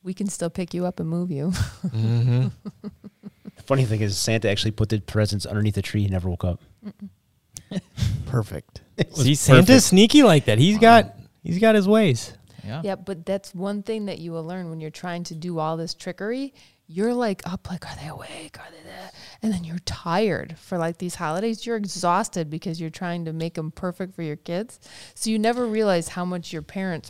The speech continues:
Speaker 1: probably did. And they were, like, super sleepy, and you're like, "Woo!" <laughs>
Speaker 3: Well, same thing we outsource for the Easter Bunny.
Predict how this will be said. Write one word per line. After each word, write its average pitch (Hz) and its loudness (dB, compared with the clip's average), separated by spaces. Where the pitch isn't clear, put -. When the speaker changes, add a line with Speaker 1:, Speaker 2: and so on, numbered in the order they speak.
Speaker 1:
probably 160 -2
did. 165 0
And 233 2
they 240 4
were, 214 0
like, 160 0
super 294 4
sleepy, 214 -4
and 175 -4
you're 180 -4
like, 226 -6
"Woo!" 523 10
<laughs> - -14
Speaker 3:
Well, - 2
same - 6
thing 131 2
we 113 6
outsource 120 4
for - -6
the 104 2
Easter - 0
Bunny. 107 2